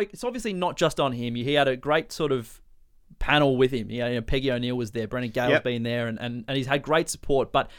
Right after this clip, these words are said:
Speaker 1: for him to galvanise the squad that he had, the leadership in, in, in players like Trent Cotchin, um, i-, in Revolt, and, you know, to,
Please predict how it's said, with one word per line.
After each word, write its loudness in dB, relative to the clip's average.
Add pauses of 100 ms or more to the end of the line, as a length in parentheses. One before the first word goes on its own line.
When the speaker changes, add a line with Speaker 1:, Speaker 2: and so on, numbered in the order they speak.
(280)
Speaker 1:
for 2
him 0
to -4
galvanise 4
the -6
squad 2
that -2
he -4
had, -6 (320)
the -4
leadership 6
in, -4 (100)
in, -6
in -6
players 0
like 0
Trent -6
Cotchin, 0 (280)
um, -2 (120)
i-, -8
in -2
Revolt, 4
and, 0 (140)
you -2
know, 2
to, -8